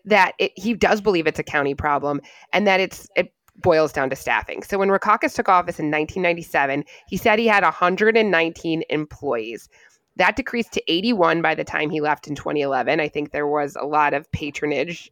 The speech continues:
uh, all over the county, jobs that people were given because they knew people, because they were in the Democratic Party or lived in the same town. He got it down to eighty-one, and now Cuyahoga County's budget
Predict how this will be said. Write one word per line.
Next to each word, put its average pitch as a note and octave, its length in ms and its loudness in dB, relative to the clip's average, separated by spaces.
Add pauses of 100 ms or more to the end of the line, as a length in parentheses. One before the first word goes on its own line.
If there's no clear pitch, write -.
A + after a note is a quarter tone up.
(120)
uh, C#3 360 2 (460)
all F3 220 6
over F3 260 4
the C#3 120 -6
county, B2+ 420 -2
jobs C#3+ 440 0
that C#3 200 0 (260)
people D#3+ 240 -2
were D3+ 140 2
given C#3+ 320 0
because C#3+ 320 -4
they D3 100 0
knew C#3+ 220 0
people, D3 380 -4
because D3 340 -2
they D3 260 0 (640)
were E3 180 4
in C#3+ 80 6
the D3+ 80 4
Democratic D3 580 0
Party C#3+ 420 0
or C#3 380 -2
lived E3+ 240 2
in D#3+ 80 4
the D#3 60 0
same C3 260 -4
town. E3 440 2 (800)
He A3+ 140 0
got B3+ 180 4
it C4+ 60 0
down B3 140 2
to B3+ 140 2
eighty-one, F#3 460 2 (320)
and G#3 140 2
now G#3 180 4
Cuyahoga G3+ 400 0
County's F3 460 0
budget D#3+ 460 2